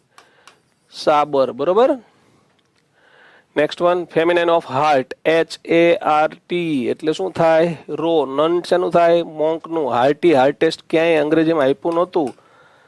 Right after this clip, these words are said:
રેડી? હમ. What is the feminine of bachelor?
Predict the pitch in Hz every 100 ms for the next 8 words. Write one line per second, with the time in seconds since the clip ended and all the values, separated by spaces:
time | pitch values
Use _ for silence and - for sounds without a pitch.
0 | _ _ _ _ _ - 147 165 214 196
1 | - _ _ - - - - - - -
2 | 156 123 _ - - _ 185 180 180 170
3 | 170 170 170 165 151 156 - 151 170 175